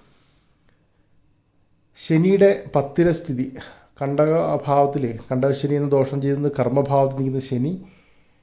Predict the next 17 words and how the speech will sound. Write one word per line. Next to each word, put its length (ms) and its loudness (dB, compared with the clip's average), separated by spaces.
കർമ്മമേഖലയിൽ 680 4
ചില 140 2
അസ്വാരസ്യങ്ങളും 840 2
അരിഷ്ടതകളൊക്കെ 680 0
സൃഷ്ടിക്കാനുള്ള 640 -2
സാധ്യതകളുണ്ടെങ്കിലും 580 2
ആദ്യമായതുകൊണ്ട് 680 4
അത്ര 180 -2
കാര്യമായിട്ടുണ്ടാവില്ല. 760 2
ആ 40 -8
ദോഷത്തിൻ്റെ 460 2
ആരംഭമല്ലേ 500 4
ആയിട്ടുള്ളൂ, 260 2
അതുകൊണ്ട് 200 0
കാര്യമായിട്ടുള്ള 580 2
ദോഷം 300 2
ഉണ്ടാവില്ല. 340 2